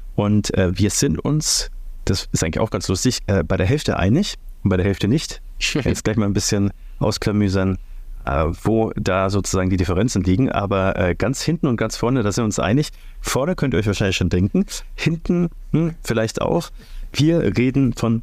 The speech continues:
Speaker 1: Platz zehn. Wir steigen ein und wir sprechen über Haas. Haas, Dave, die Mannschaft, die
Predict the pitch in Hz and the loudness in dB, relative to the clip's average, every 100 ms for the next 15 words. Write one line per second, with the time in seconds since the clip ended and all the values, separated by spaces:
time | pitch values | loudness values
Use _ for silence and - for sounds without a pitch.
0 | - 101 - - 131 196 156 - 95 95 | -2 -4 -2 0 2 2 2 0 2 2
1 | - 104 110 101 104 - 92 80 - - | 2 2 2 2 0 2 0 0 -2 -2
2 | 101 - 104 101 - 110 98 92 95 - | 0 2 2 2 2 4 4 2 0 -6
3 | - - - - - 110 120 - - - | -12 -12 -8 -4 0 2 0 0 -2 -4
4 | - - - - - - - - - - | -8 -16 -16 -16 -18 -18 -8 -4 0 0
5 | 147 - - - - - - 104 113 117 | 0 -2 -4 -6 -12 -12 -2 0 0 -2
6 | - - - - - 92 92 107 117 - | -10 -16 -10 -10 -2 2 2 0 -2 -2
7 | - 101 98 | 2 4 2